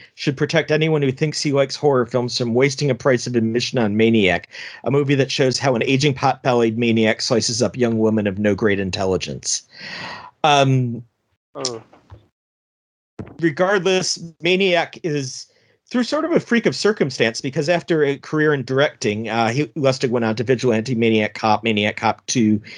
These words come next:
Speaker 1: Maniac Cop Three, Uncle Sam, uh, and then he went on to found the, um, one of the key, uh, cult Blu-ray labels, Blue Underground, originally a
Speaker 2: Mm-hmm.
Speaker 1: D V D label,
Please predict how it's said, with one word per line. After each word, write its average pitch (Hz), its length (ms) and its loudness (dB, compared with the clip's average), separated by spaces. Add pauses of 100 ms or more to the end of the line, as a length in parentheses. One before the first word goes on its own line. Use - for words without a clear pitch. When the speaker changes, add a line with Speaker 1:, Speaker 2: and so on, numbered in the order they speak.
(340)
Speaker 1:
Maniac 110 280 2
Cop - 220 -6
Three, 143 320 2
Uncle 113 260 -4
Sam, 135 420 2 (340)
uh, 135 220 2
and 147 80 2
then 175 100 2
he 170 60 4
went 170 160 2
on 160 160 2
to 139 80 -8
found 151 460 0
the, 131 460 0 (100)
um, 127 260 2
one 131 160 2
of 131 100 2
the 120 340 0 (480)
key, 147 720 0
uh, 117 420 4 (520)
cult 139 360 0 (160)
Blu-ray 143 440 2
labels, 113 400 0
Blue 135 300 0
Underground, 107 680 0
originally 113 380 2
a 90 40 -2
Speaker 2:
Mm-hmm. 113 140 2
Speaker 1:
D 95 120 0
V 90 60 -8
D 143 180 0
label, 104 480 0